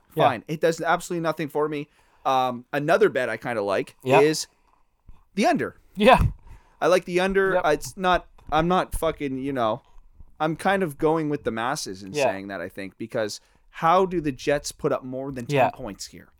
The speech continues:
Speaker 1: Yeah.
Speaker 2: Will the Patriots put up thirty-two? No, they don't need to.
Speaker 1: No.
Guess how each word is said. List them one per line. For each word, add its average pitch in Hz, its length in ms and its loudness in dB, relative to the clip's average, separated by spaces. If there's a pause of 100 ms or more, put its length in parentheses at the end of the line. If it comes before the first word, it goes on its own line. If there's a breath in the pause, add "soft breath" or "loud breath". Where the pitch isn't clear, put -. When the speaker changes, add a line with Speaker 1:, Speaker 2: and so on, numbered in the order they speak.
Speaker 1:
Yeah. 120 180 2 (340)
Speaker 2:
Will 123 120 -2
the 110 100 -6
Patriots 170 460 -6
put - 160 -6
up - 120 -4
thirty-two? 127 580 -4
No, 104 360 -10
they - 80 2
don't 170 160 0
need 202 180 -4
to. 139 60 -10
Speaker 1:
No. 113 200 -4